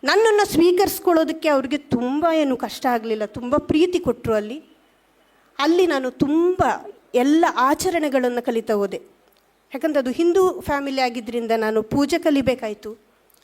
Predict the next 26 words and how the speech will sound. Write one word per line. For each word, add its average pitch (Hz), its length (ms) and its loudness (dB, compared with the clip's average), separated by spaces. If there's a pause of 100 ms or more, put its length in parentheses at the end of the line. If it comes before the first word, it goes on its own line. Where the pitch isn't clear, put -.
ಅಲ್ಲೇ, 285 280 0
ಅಲ್ಲೇ 247 440 -4
ಇದ್ದಿದ್ದರಿಂದ 247 520 0
ನಾನು 214 220 -6
ಪೂಜೆ 254 300 -4
ಕಲಿಬೇಕಾಯ್ತು. 277 720 -2 (1200)
ಜೊತೆಗೆ, 240 680 0
ಆ, 202 120 -4 (920)
ಹಬ್ಬ 254 280 -2
ಹರಿದಿನಗಳಲ್ಲಿ 233 1000 2 (300)
ಅತಿಥಿ, 277 360 0
ಅತಿಥಿಗಳು 269 520 2
ಬಂದಾಗ 226 400 2
ಅವ್ರನ್ನ 240 340 2
ಹೇಗೆ 254 360 0
ಸತ್ಕರಿಸ್ಬೇಕು, 233 920 -8 (120)
ಎಲ್ಲವನ್ನೂ 269 960 -2 (380)
ಒಂದು, 254 520 2
ಒಂದು, 320 360 2 (140)
ಒಂದು 247 300 -2
ಸಣ್ಣ 285 240 -2
ಸಣ್ಣ 320 380 -2
ಇಂಚಿಂಚನ್ನು 285 680 0
ನಾನು 233 220 -2
ಅಲ್ಲಿ 220 140 0
ಕಲಿಬೇಕಾಯ್ತು. 208 840 -4